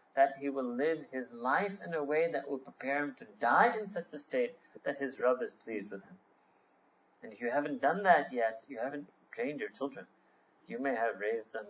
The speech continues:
and sent them on A levels or U S or U K or Canada or university, but if they still don't know how to live a life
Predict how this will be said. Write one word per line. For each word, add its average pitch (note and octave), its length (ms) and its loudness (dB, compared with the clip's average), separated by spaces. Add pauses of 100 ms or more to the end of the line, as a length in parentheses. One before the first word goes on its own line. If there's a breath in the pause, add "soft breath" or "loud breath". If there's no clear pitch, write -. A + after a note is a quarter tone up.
and G2 100 -16
sent G#2+ 260 -12
them G2+ 140 -12
on G2+ 180 -14
A A#2+ 140 -2
levels G#2 600 -6
or G2+ 280 -12
U A2+ 220 -2
S G#2 300 -2
or G#2+ 160 -12
U B2 200 -6
K A2 140 -2
or A2 160 -2
Canada A2 460 -6
or G#2+ 80 -2
university, G#2+ 640 -6 (340 loud breath)
but B2 100 -2
if A#2+ 100 -4
they A#2 100 -4
still D3 220 -8
don't D3 180 -4
know C3+ 100 -2
how C3 140 4
to B2 80 0
live A#2+ 260 0
a C3+ 60 2
life B2+ 420 4